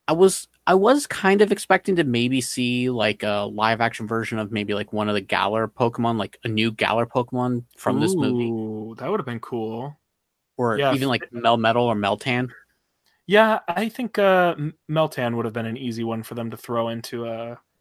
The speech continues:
Speaker 2: as, like, an Easter egg. They could have very easily had a, um, oh, I'm gonna, <sighs> m-,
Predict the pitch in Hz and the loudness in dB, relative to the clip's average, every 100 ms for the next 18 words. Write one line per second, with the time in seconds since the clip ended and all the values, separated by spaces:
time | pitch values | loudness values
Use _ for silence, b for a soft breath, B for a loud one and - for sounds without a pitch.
0 | - 131 117 113 120 127 - 120 120 113 | -8 -6 -4 -6 -6 -8 -6 -4 -2 -4
1 | 113 - b b - 170 202 160 151 147 | -6 -12 b b -4 0 2 2 2 2
2 | 143 131 123 123 117 120 113 113 113 110 | 0 -4 -2 -2 -2 -2 -4 -4 -6 -6
3 | 107 107 107 107 104 _ _ _ _ _ | -6 -6 -8 -14 -16 _ _ _ _ _
4 | _ _ _ _ _ _ - 123 107 - | _ _ _ _ _ _ -12 -8 -8 -10
5 | - 117 123 117 110 110 113 113 - _ | -12 -8 -6 -4 -4 -6 -6 -10 -16 _
6 | _ - - - - 127 | _ -20 -20 -20 -14 -12